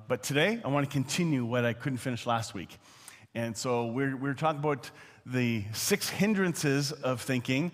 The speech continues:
Now let's look at three key things that help us live and think in a healthier way. Uh, the first ones would be, oops, forget that.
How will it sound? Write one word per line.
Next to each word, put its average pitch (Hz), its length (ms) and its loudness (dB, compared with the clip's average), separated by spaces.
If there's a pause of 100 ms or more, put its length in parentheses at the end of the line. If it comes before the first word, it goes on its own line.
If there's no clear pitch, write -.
(200)
Now 156 380 4
let's 156 220 -2
look 151 160 0
at 131 100 -2
three 180 380 2
key 185 260 0
things 151 380 0
that 127 100 -2
help 165 340 -2
us 113 360 0 (360)
live 151 640 4 (120)
and 131 120 -2
think 156 340 -2
in 139 120 0
a 123 40 0
healthier 127 460 -4
way. 110 400 -2 (580)
Uh, 107 200 0
the 104 100 -6
first 190 400 0
ones 147 320 0
would 135 140 -4
be, 120 380 0 (140)
oops, - 280 -4 (760)
forget - 240 -16
that. 92 200 -8